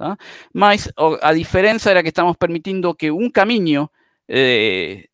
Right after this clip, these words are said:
sexa de tamaño maior do que dois, tá? Si vos ven, voces ven nas lanternas, estamos sempre considerando os camiños de dúa-, eh, de dúas arestas. Aquí estamos, deixamos que un dos camiños teña tamaño maior do que dois,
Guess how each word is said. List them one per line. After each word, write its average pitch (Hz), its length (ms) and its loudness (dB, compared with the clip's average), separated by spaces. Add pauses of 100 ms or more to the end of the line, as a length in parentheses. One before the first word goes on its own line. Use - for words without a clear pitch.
(520)
sexa 175 320 0
de 165 120 4
tamaño 151 400 0
maior 135 340 -2
do 117 100 -10
que 117 100 -10
dois, 98 420 -12 (300)
tá? 208 180 -12 (100)
Si - 140 -14
vos 151 220 -2
ven, 151 320 -2
voces 151 240 -6
ven 175 180 -2
nas 151 140 0
lanternas, 185 520 0 (220)
estamos 151 260 -2
sempre 165 220 -2
considerando 156 460 0
os - 40 -20
camiños 151 460 -2
de 123 240 -2 (240)
dúa-, 147 480 0
eh, 101 220 -2
de 120 120 -4
dúas 147 320 0
arestas. 220 540 0 (580)
Aquí 233 460 -2
estamos, 185 500 0 (120)
deixamos 175 440 -2
que 170 140 -4
un 247 240 0
dos 208 140 0
camiños 170 580 -2 (380)
teña 170 360 2
tamaño 151 540 0
maior 135 460 -2
do 123 180 -6
que 143 80 -8
dois, 156 480 -4